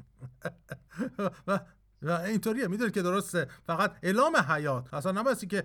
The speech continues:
لعنتی باشه، بلکه فقط حیات رو اعلام می‌کنه و اون نمک هست که چیکار می‌کنه؟ چنان تأثیری ایجاد می‌کنه در اون موقعیت که میگن اوه من نمیتونم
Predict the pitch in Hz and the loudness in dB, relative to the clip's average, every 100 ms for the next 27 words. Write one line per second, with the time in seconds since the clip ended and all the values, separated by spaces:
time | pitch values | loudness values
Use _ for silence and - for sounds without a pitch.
0 | 165 190 220 196 143 160 226 - 208 - | 0 2 2 0 -2 0 -2 0 -2 0
1 | 180 202 - - - 170 214 285 - 190 | 0 0 -4 -20 0 2 6 4 2 -2
2 | - 165 170 240 311 269 - 214 202 175 | 0 2 6 4 4 0 2 2 2 2
3 | 180 208 277 196 180 233 302 - - 180 | 2 2 2 4 6 10 8 8 4 4
4 | 170 - - 196 196 170 - - 220 269 | 4 -4 0 4 4 4 -2 -6 6 6
5 | 233 180 170 185 185 175 190 170 - 269 | 6 0 0 2 0 2 2 2 -2 0
6 | 285 254 214 208 170 151 240 214 196 180 | 2 2 2 0 0 2 2 4 2 2
7 | 185 180 165 180 175 185 220 285 202 175 | 4 4 2 0 0 -2 0 2 2 0
8 | 156 147 127 104 | -4 -8 -10 -14